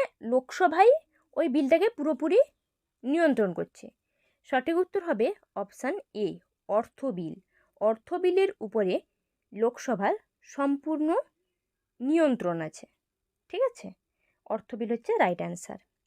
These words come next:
নেক্সট, কোন রাজ্যে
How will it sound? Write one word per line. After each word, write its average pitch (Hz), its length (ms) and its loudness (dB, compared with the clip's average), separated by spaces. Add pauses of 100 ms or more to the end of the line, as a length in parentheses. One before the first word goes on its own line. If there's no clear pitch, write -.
(440)
নেক্সট, 226 340 -8 (1160)
কোন 339 200 4 (160)
রাজ্যে 220 640 4